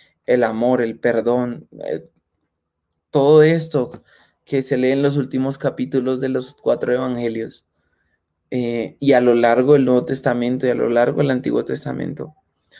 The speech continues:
si uno como cristiano no encuentra esta historia de amor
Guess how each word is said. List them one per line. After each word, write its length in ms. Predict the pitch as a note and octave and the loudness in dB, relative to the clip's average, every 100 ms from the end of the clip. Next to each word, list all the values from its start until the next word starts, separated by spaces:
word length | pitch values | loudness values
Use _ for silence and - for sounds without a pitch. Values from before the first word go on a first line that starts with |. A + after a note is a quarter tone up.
| - | -20
si 140 | - - | -10 0
uno 120 | D3 | 0
como 240 | D#3 E3 | 2 2
cristiano 540 | D#3+ D3 D3 - C3 C3+ | 2 0 -2 -2 -2 0
no 140 | C#3 | -2
encuentra 500 | C#3 C#3+ D3+ D3+ D3+ | -2 2 2 4 2
esta 200 | C#3+ - | 0 0
historia 520 | C3+ B2 - C3+ C#3+ C#3 | -2 -2 -2 0 4 4
de 140 | C3+ | 4
amor 340 | B2 A2+ A2+ | 0 -2 -8